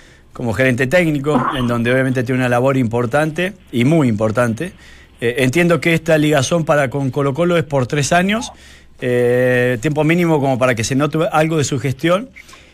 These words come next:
Eh, y si el directorio en general estaba de acuerdo en que este sea el nombre, si llegaron a un único criterio, digo esto porque sería bueno que haya una unificación de criterios para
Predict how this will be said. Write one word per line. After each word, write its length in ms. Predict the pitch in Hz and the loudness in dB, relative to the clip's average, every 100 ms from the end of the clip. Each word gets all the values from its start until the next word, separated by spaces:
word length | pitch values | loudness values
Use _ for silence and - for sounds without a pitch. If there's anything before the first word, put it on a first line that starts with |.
| - | -4
Eh, 300 | 143 139 160 | -2 -2 -2
y 140 | 180 170 | -2 -2
si 240 | - 185 | 0 2
el 120 | 185 | 2
directorio 460 | 165 170 156 202 190 | 2 0 0 0 0
en 60 | 175 | 0
general 300 | 170 180 202 | -2 0 0
estaba 880 | 175 - - - - - - 196 190 | -2 -6 -20 -20 -20 -16 -4 0 2
de 80 | 180 | 2
acuerdo 520 | 156 226 175 151 147 | 2 0 2 0 0
en 100 | 135 | -2
que 100 | 165 | -4
este 160 | 160 | -4
sea 180 | 151 170 | -2 0
el 120 | 160 | 0
nombre, 420 | 170 185 170 160 160 | 0 -2 -2 -2 -4
si 120 | 139 | -4
llegaron 380 | 127 156 165 151 | 0 2 2 2
a 100 | 147 | 2
un 220 | 160 156 | 2 0
único 320 | 160 156 156 | 0 0 0
criterio, 380 | 143 156 196 196 | -2 -2 0 0
digo 260 | 190 202 208 | 2 2 0
esto 240 | 208 202 | 0 -2
porque 400 | 165 143 165 151 156 - - - - - | 0 0 0 -2 -4 -20 -20 -20 -20 -20
sería 300 | - 165 170 185 | -4 0 4 4
bueno 260 | 202 190 | 2 -2
que 240 | - 143 - - - | -2 -6 -6 -16 -8
haya 220 | 160 175 | -4 -2
una 120 | 165 | 0
unificación 720 | 160 147 160 135 - - 196 | 0 0 -2 -2 0 0 0
de 120 | 185 151 | -2 -4
criterios 420 | 151 147 185 180 | -4 -2 0 0
para 460 | - 147 147 143 | 0 0 2 0